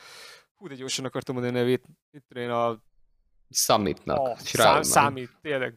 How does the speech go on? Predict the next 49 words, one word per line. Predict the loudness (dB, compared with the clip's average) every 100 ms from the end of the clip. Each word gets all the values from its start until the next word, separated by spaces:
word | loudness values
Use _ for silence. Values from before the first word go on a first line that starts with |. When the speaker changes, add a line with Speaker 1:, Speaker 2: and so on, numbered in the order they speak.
| -16
Speaker 1:
mit | -18
tudom | -16
én, | -12
Summit | -4 -4 -2
Speaker 2:
Team | 0 2
the | 4
Speaker 1:
streamet | 4 2 0
Speaker 2:
Tatman. | -2
Speaker 1:
néztem, | -2 2
és | 4 4 2
akkor | -4 -6
me-, | -4 -4
megyek | -2 -2 -2
én | -2
is | -4 -6
akkor | -6
a | -6
Summit | -4 -4 -4
streamre. | -8 -10 -12 -12 -18 _ _ _ _ _ _ _ _
Speaker 2:
Így | 0 2 2
van, | 2 0 0
így | 0 0 2
van, | 2
abszolút, | 4 0 2 0 0 0
abszolút, | -2 0 0 2
abszolút. | 2 0 0
És | 2
én | 4 4 4
így, | 4 4 4
ö, | 2 2 -2 2
egyébként | 2 0 -2 -2
én | -2
is | -2
így | -2 -2 -2
láttam | -4 -4 -2 -2
meg, | -2 -2
például | 0 2
a |
Summitot | 2 0 4 2
én | 4
előtte | 2 2 2
nem | 0
néztem, | 0 -4 -2 -4 -2
és | -2
tök | 2 0 2
jó | 2
a | 2
srác, | 2 2 2 0 -2
meg | 0 0 -2